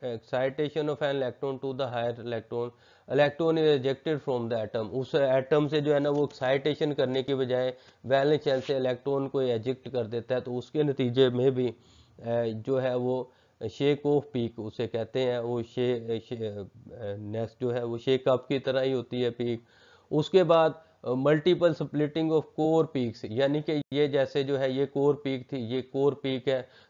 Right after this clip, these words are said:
लेकिन यहाँ पे भी मल्टीपल स्प्लिटिंग हो रही है और यहाँ पे भी इसकी, ये जो कोर पीक्स है इसकी मल्टीपल स्प्लिटिंग हो रही है। अब मल्टीपल स्प्लिटिंग जो है क्यों होती है? It is due to the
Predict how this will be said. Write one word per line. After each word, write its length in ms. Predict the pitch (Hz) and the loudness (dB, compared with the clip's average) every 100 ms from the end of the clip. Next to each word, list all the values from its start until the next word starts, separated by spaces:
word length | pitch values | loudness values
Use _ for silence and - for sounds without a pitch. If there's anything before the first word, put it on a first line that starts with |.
| - | -4
लेकिन 300 | 139 147 143 | -2 0 0
यहाँ 300 | 123 123 147 | 2 2 2
पे 160 | 151 | 0
भी 140 | 139 143 | -2 0
मल्टीपल 500 | 127 127 143 131 135 | -2 -2 -2 -2 -4
स्प्लिटिंग 580 | 123 123 127 123 139 | -6 -6 -4 -2 -2
हो 120 | 127 120 | 0 -2
रही 160 | 123 | 0
है 60 | 131 | 0
और 140 | 123 | 0
यहाँ 240 | 120 120 123 | 0 0 0
पे 180 | 123 | -2
भी 140 | 113 123 | -2 -2
इसकी, 380 | 113 - 135 135 - - - | -4 -2 -2 -2 -12 -18 -2
ये 200 | 127 165 | 2 4
जो 140 | 160 | 4
कोर 300 | 151 156 160 | 0 2 2
पीक्स 360 | 156 135 131 - | 2 -2 -4 0
है 100 | 143 | -2
इसकी 240 | 135 - | -2 -4
मल्टीपल 520 | 135 127 131 143 135 135 | -2 0 0 -2 -4 -6
स्प्लिटिंग 600 | 131 117 131 120 127 113 | -6 -2 -2 0 -2 -2
हो 80 | 104 | -4
रही 180 | 101 | -4
है। 120 | 101 - _ _ 127 | -8 -10 _ _ -4
अब 120 | 131 - - | -4 -6 -8
मल्टीपल 600 | 123 131 131 151 151 160 147 | 0 2 2 -2 0 0 0
स्प्लिटिंग 640 | 143 123 127 - 147 147 | -6 -4 -4 -2 -2 0
जो 140 | 147 | 2
है 140 | 143 135 | 0 0
क्यों 260 | - 147 | -2 0
होती 360 | 151 135 139 139 | 0 -2 -2 0
है? 200 | 139 131 | 0 -2
It 200 | 127 143 | -4 -4
is 100 | 135 | -4
due 220 | 127 135 139 | -2 -4 -4
to 60 | |
the 180 | 131 139 | -2 -2